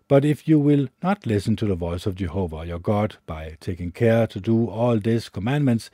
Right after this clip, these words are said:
and his statutes that I am commanding you today, all these curses will come upon you and overtake you. And of course, there's a lot of curses here, uh, but I'm not going to read them out loud because it's not so funny to listen to.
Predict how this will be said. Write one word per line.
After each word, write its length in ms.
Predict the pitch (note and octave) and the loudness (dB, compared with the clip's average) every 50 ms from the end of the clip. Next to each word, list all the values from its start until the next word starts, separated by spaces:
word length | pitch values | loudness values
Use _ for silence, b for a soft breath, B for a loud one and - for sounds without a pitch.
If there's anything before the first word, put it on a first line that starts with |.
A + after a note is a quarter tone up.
| b b b b b | b b b b b
and 400 | - - G#2+ A2 A2 A2+ G#2 G2 A2+ | -8 -4 -2 -2 0 -2 -2 -4 -6
his 180 | A2 A2+ G#2+ | -8 -8 -8
statutes 540 | - - C#3 C3 B2+ - - D3 B2 A2 - - | -4 -4 -4 -4 -4 -4 -2 0 0 0 0 -2
that 180 | G#2+ G2 F2 | -4 -4 -4
I 180 | E2 F2+ F#2 F2+ | -6 -6 -4 -4
am 80 | F2+ | -6
commanding 440 | F2 - G2 G#2+ A#2 B2+ C3+ C3 A2 | -6 -4 -4 -2 0 2 2 2 0
you 180 | F#2+ F#2 F2+ E2 | 0 -2 -4 -6
today, 500 | - - E2+ B2+ D3+ D3 B2 B2 A#2+ - b b b b b b b b b b b b b b | -8 -8 -2 2 2 4 4 2 0 -2 b b b b b b b b b b b b b b
all 320 | - C#3 E3 F3 F3 D#3+ B2+ | 2 4 6 8 6 6 6
these 260 | A#2 A#2 A2+ G#2 - | 4 4 2 2 2
curses 600 | - A#2+ G2+ F#2 F2+ - - A2+ G#2+ G2 - - | 0 0 0 0 0 -2 -2 -2 -2 -2 -4 -4
will 340 | G#2 G#2 G#2 G#2 G#2 G#2 - _ _ _ _ _ - | -2 0 0 0 0 -2 -4 _ _ _ _ _ -4
come 320 | - A#2+ G#2+ G#2 A2 G2 | 0 2 2 2 0 -2
upon 360 | G#2+ G#2 - - C3 B2+ C3 A#2+ | -6 -12 -2 0 2 2 2 0
you 320 | G2 E2 D2+ D2+ D#2 - b b b b b b | -2 -4 -8 -10 -16 -18 b b b b b b
and 200 | - A2+ A2+ G#2+ | -4 -4 -4 -2
overtake 520 | G#2 G#2+ G2+ G2+ - - - E2 - - | -4 -4 -4 -6 -6 -6 -10 -10 -10 -12
you. 160 | - - - _ _ _ _ _ _ - | -18 -20 -20 _ _ _ _ _ _ -14
And 100 | G2 F#2 | -12 -12
of 120 | D#2 - | -12 -8
course, 280 | - G#2+ G2+ F#2+ G2 - | -4 -2 -2 -2 -4 -8
there's 260 | - F2 E2 F2 - | -12 -16 -18 -16 -16
a 40 | F2+ | -14
lot 120 | F2 E2+ | -12 -12
of 140 | E2+ E2+ _ | -12 -14 _
curses 440 | - B2+ A#2+ B2 B2 A2+ A2+ F#2+ - | -2 0 0 0 0 -4 -6 -8 -2
here, 260 | A#2+ A#2 A2 G2+ F#2 B B B B B B B B B - - | 0 0 0 0 -2 B B B B B B B B B -20 -18
uh, 40 | E2+ | -12
but 200 | F2 F#2+ F#2 F#2 | -10 -8 -6 -6
I'm 180 | F2+ F2+ F#2 | -6 -4 -4
not 140 | F#2 F#2 F#2 | -6 -6 -6
going 200 | - F#2+ F#2 F#2 | -8 -6 -6 -6
to 80 | F#2 F#2+ | -6 -4
read 200 | F2+ F#2 F2 - | -6 -6 -6 -6
them 160 | G2 F#2 F2+ | -4 -6 -4
out 200 | E2 E2 D#2+ F2+ | -6 -8 -8 -8
loud 200 | F#2+ F#2 F#2 F2 | -6 -6 -6 -8
because 300 | - E2 G2 F#2+ F2 - | -10 -8 -8 -8 -6 -8
it's 140 | G2+ F2+ G2 | -10 -8 -6
not 160 | G#2 G2+ G2 | -6 -6 -4
so 200 | - A2+ G#2+ G2 | -4 -4 -4 -4
funny 360 | - - - B2 A#2+ B2 A#2+ - | -4 0 0 2 4 2 2 0
to 140 | - F#2+ | -2 -6
listen 340 | F2 G2 B2+ D3 - D#3 C3 - | -4 0 0 0 0 -2 -6 0
to. 360 | - B2+ B2 A2+ G#2+ G2 | 4 6 6 6 4 2